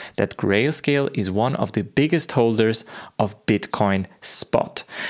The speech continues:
So that means that if anything should happen on a company side, be it due to liquidity or on the legal side,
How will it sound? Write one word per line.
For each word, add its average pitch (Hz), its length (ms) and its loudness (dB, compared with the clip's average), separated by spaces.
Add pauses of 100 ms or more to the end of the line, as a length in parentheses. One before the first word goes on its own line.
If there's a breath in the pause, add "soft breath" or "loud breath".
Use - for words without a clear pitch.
(140 loud breath)
So 107 160 2
that 135 260 2
means 156 460 2
that 95 260 0
if 170 300 0
anything 185 560 2
should 143 240 2
happen 117 640 0
on 101 160 0
a 90 60 -2
company 170 560 0
side, 95 400 -2
be 113 160 0
it - 180 -4
due 104 160 0
to 95 160 -2
liquidity 139 760 2
or 92 260 -2
on 95 120 -2
the 98 80 -2
legal 143 440 2
side, 98 460 2